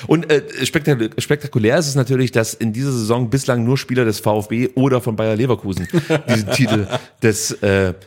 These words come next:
Speaker 1: Spieler des Monats einheimsen konnten. Deswegen nochmal an der Stelle Grüße gehen raus an alle Bayern-Fans, die damit ein Problem haben, wenn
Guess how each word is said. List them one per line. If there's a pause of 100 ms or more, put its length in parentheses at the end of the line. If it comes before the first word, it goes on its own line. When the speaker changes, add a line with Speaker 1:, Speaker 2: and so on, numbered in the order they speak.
Speaker 1:
Spieler
des
Monats
einheimsen
konnten.
Deswegen
nochmal
an
der
Stelle
Grüße
gehen
raus
an
alle
Bayern-Fans,
die
damit
ein
Problem
haben,
wenn